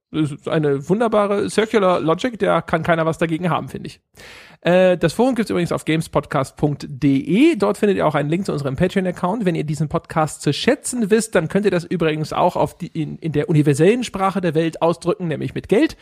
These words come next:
Äh, dort könnt ihr uns unterstützen, ab einem Dollar aufwärts. Ihr abonniert damit quasi den Podcast. Das ist so eine monatliche Spende, ist auch jederzeit kündbar.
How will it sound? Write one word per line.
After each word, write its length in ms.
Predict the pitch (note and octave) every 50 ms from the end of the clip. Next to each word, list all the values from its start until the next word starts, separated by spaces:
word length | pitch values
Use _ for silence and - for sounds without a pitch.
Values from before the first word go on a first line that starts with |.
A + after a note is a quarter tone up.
| - - - - - - - - _ _
Äh, 240 | - F3+ F#3 F#3 F3+
dort 180 | E3+ E3 D#3+ -
könnt 140 | F3+ D#3+
ihr 100 | E3 D3+
uns 120 | C3+ C#3 C3
unterstützen, 520 | C3+ C3 C3+ - - - - - A3+ A3
ab 180 | - D3 - - -
einem 340 | C#3 C#3+ D3 C#3+ C#3 C3+
Dollar 460 | B2+ - B2+ B2+ B2 B2 C3 - - -
aufwärts. 600 | C3+ D#3 A3+ A3+ - - - A3+ C#4+ D#4 - -
Ihr 120 | F3+ C#3
abonniert 420 | C3 C#3 - C#3 B2+ C3+ E3+ G3+ -
damit 220 | A3 G#3+ A3 -
quasi 300 | - - G#3 G3+ F#3+ -
den 100 | G#3+ G3+
Podcast. 400 | - - - _ - A#3 A#3 A3 -
Das 80 | D3+
ist 60 | C3+
so 100 | - D3
eine 140 | C#3 C#3 C3+
monatliche 480 | C3 B2+ C#3 E3+ G3 G3+ F#3+ E3+ C#3 C#3+
Spende, 280 | - _ G3 G3+ A#3 A#3
ist 120 | F#3+ D#3
auch 100 | C#3+ C3
jederzeit 560 | - D3 C#3+ C3+ C3 - - C#3 _ - _
kündbar. 560 | - - A3 D4+ D4+ - _ B3+ B3+ B3 A#3